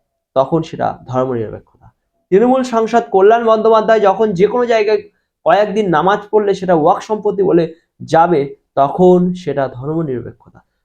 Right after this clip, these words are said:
রাজ্যের মুখ্যমন্ত্রী মমতা বন্দ্যোপাধ্যায় যখন প্রভু রামের নামকে গালাগালি বলে, তখন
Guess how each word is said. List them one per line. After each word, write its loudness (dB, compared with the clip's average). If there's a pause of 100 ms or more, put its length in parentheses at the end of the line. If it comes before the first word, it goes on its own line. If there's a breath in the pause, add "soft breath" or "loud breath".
রাজ্যের 4
মুখ্যমন্ত্রী 2
মমতা 2
বন্দ্যোপাধ্যায় -2
যখন -4
প্রভু 0
রামের 0
নামকে -2
গালাগালি 2
বলে, 2
তখন -2